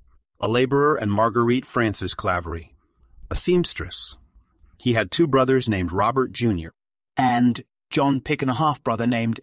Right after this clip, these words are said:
Edward John Pick from his mother's second marriage.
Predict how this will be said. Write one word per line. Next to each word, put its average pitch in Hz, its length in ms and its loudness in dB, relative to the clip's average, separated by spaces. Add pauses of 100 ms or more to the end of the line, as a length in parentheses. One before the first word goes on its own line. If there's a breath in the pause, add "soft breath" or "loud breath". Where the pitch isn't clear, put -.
Edward 123 320 -2
John 123 280 0
Pick - 400 -4
from 107 180 -6
his 107 140 -4
mother's 117 300 0
second 113 400 0
marriage. 90 400 -4